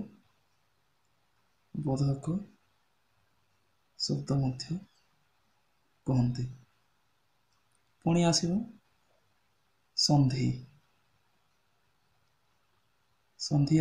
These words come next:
ଆସିବ, ପୁଣି ଆସିବ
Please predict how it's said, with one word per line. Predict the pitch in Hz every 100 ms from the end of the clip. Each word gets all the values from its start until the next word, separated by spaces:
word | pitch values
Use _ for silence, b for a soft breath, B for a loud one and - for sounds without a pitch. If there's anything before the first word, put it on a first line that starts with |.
| 151
ଆସିବ, | - 151 151 - - _ _ _ _ _ _ _ _ _ _ _ _ _ _
ପୁଣି | 156 156
ଆସିବ | 151 - 156 147